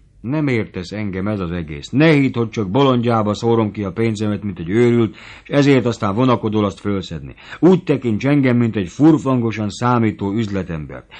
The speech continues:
Hiába vigyorogsz, mert ez így van. Az okos tőkepénzzel soha se teszi mindenét egy lapra. Gyakran látni, hogy a fele vagyonát földvásárlásba fekteti,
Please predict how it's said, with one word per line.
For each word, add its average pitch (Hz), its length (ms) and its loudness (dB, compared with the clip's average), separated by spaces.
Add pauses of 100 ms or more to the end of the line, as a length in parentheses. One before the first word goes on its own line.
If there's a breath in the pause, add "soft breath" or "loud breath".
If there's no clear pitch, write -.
(100)
Hiába 120 400 4
vigyorogsz, 98 440 -4
mert 87 200 -8
ez 85 120 -8
így 85 240 -8
van. 71 200 -12 (1300)
Az 95 120 -8
okos 175 420 2
tőkepénzzel 113 760 0
soha 147 340 2
se 123 120 -6
teszi 95 280 -8
mindenét 110 540 0
egy 113 120 -2
lapra. 98 360 -2 (240 loud breath)
Gyakran 165 460 2
látni, 123 320 2
hogy 101 80 -2
a 95 80 -2
fele 151 280 0
vagyonát 113 480 2
földvásárlásba 107 1000 -4
fekteti, 85 480 -12